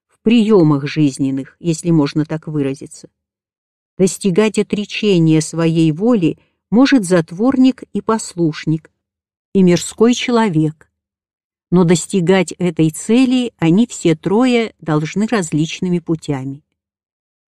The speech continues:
Первый из них видит волю Божию, пред которой он отвергает свою собственную волю, во свете Слова Божия. Второй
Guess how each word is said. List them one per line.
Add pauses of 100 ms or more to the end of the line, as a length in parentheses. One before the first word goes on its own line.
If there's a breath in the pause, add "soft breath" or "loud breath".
(140)
Первый
из
них (100)
видит
волю
Божию, (300)
пред
которой
он
отвергает
свою
собственную
волю, (480)
во
свете
Слова
Божия. (680)
Второй